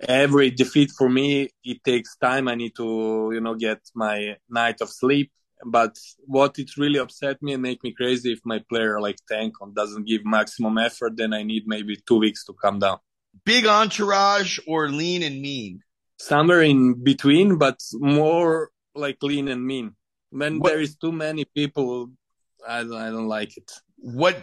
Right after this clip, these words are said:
Speaker 2: what are the, who are the essential people that a player needs to have?
Speaker 1: Well, t-,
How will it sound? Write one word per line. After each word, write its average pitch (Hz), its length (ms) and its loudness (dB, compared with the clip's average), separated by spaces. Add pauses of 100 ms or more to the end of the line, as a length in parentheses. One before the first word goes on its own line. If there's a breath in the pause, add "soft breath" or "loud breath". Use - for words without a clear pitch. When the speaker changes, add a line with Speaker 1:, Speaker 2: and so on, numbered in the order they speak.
(120)
Speaker 2:
what 156 260 2
are 185 120 6
the, 170 180 -2
who 185 200 0
are 185 120 4
the 175 160 -2
essential 143 720 -4 (720)
people 135 380 -4
that 120 220 4
a 110 40 -4
player 123 420 0
needs 117 320 -10
to 113 100 -8
have? 98 500 -2 (1600)
Speaker 1:
Well, - 140 -10
t-, - 280 -16